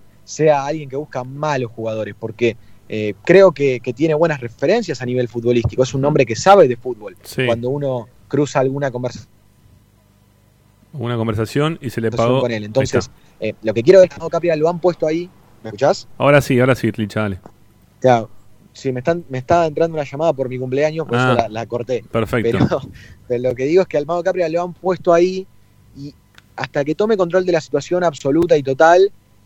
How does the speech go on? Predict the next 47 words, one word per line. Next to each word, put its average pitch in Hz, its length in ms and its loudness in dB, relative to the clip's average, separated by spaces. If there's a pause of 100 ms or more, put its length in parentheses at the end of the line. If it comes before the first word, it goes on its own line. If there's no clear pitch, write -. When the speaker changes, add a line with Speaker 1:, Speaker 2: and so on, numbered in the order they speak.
(140)
Speaker 1:
va 139 60 2
a 151 40 2
pasar 151 260 -6
un 139 100 -12
tiempo. 135 460 -6 (220)
Eh, 98 160 -18
me 110 100 -14
parece 156 400 2
que, 170 320 4 (320)
por 131 160 2
lo 139 140 2
menos, 180 580 -4 (180)
por 123 140 -8
lo 123 100 -4
menos, 170 360 -4
el 113 100 -10
tema 147 240 0
de, 117 260 -2
de 120 120 -2
juveniles, 147 840 4 (300)
interiorizarse 120 720 2
en 131 80 -4
todo 151 280 6
eso, 170 280 -2
es 160 120 -2
verdaderamente 156 800 0
un 151 200 -6
mundo 185 440 4 (560)
y, 117 160 -10
y 139 60 2
va 147 80 10
a 175 60 8
tener 190 180 6
que 147 640 2
tener 160 220 -4
paciencia 175 420 -2
el 123 60 -6
mundo 127 220 -4
Racing, 120 340 -2
porque, 117 220 -6
por 123 120 0
ejemplo, 143 280 -2
Milito 175 320 2
ya 165 160 2
lo 165 80 2
tenía 156 260 0
todo 185 500 2